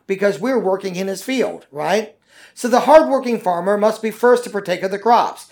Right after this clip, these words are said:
"Consider what I say. May the Lord give you understanding in all things. Remember that Jesus Christ, of the seed of David, was raised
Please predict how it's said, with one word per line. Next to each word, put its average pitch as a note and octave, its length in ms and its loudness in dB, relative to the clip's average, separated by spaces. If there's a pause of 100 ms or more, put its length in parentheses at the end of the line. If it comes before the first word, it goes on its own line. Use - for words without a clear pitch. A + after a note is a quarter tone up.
(280)
"Consider C#4 520 4
what A#3 180 4
I F#3 100 4
say. F3+ 260 -2
May G#3+ 140 0
the G#3+ 100 2
Lord A#3+ 300 4
give G3+ 180 2
you G#3 140 2
understanding F3 480 -4
in F3+ 80 -4
all F#3 160 2
things. A#3 500 -4 (340)
Remember B3 440 6
that G3+ 180 4
Jesus C#4+ 420 -4
Christ, D3+ 600 -4 (340)
of G#3 140 4
the F#3+ 60 0
seed C#4 280 0
of G3+ 120 2
David, E3+ 380 2
was G3 220 0
raised B3+ 580 0